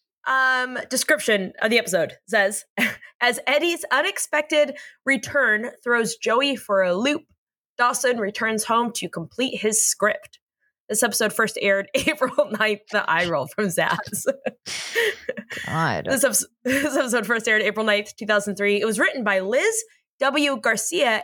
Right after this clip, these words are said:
Speaker 1: and directed
Speaker 2: Oh.
Speaker 1: by Bethany, don't take the wrong Jamba Juice smoothie, Rooney. That's not a, that's not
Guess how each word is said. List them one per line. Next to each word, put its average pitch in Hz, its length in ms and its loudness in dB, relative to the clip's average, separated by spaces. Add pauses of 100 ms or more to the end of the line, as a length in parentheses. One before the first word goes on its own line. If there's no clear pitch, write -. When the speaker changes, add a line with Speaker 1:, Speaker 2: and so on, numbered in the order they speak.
Speaker 1:
and 226 200 -2
directed 202 920 2 (300)
Speaker 2:
Oh. 254 300 2
Speaker 1:
by 233 160 2
Bethany, 277 680 0
don't 226 360 0
take 440 220 0
the 440 80 2
wrong 392 400 0
Jamba 427 280 0 (100)
Juice 427 340 0
smoothie, 339 520 2 (260)
Rooney. 220 680 0 (300)
That's 320 180 0
not 392 160 2 (100)
a, 240 60 -4 (160)
that's 302 240 0
not 349 180 2